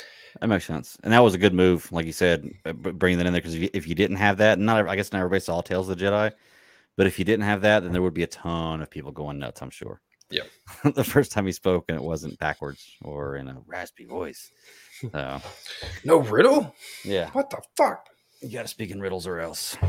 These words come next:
Speaker 1: Well, man, that's about it for this episode. I guess the only thing we didn't really talk about was the, uh, the getaway from the, uh, the pirates, which was pretty badass. You know, there's three
Speaker 2: Great
Speaker 1: first and then
Speaker 2: space
Speaker 1: six.
Speaker 2: fight.
Speaker 1: Yeah. Even though it looks like,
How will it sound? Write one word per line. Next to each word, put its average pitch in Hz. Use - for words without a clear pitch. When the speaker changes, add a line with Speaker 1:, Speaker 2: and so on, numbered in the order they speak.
Speaker 1:
Well, 120
man, 180
that's 180
about 190
it 214
for -
this 127
episode. 131
I 127
guess 151
the 156
only 151
thing 135
we 139
didn't 127
really 127
talk 117
about 104
was 98
the, 98
uh, 95
the 87
getaway 95
from 92
the, 87
uh, 80
the 73
pirates, -
which 98
was 92
pretty 95
badass. 85
You 95
know, 87
there's 90
three 104
Speaker 2:
Great 139
Speaker 1:
first 98
and 90
then 113
Speaker 2:
space 104
Speaker 1:
six. -
Speaker 2:
fight. 104
Speaker 1:
Yeah. 85
Even 143
though 143
it 127
looks 170
like, 160